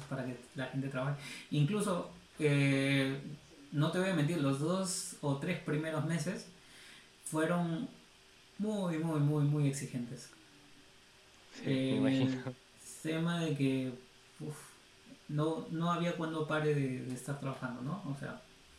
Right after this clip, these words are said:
Speaker 1: terminaba altas horas de la noche de trabajar, once, medianoche,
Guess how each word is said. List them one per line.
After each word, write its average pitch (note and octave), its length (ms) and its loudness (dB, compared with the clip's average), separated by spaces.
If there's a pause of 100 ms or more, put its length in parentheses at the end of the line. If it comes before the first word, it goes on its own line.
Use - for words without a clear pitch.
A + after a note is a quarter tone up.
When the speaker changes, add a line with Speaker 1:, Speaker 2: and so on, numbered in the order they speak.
(340)
Speaker 1:
terminaba C3+ 460 4
altas C#3 320 0
horas C3+ 260 2
de B2+ 120 -2
la B2 80 -4
noche C3 240 -2
de C3+ 60 -2
trabajar, B2+ 680 -4
once, C3+ 480 0
medianoche, C3 800 -2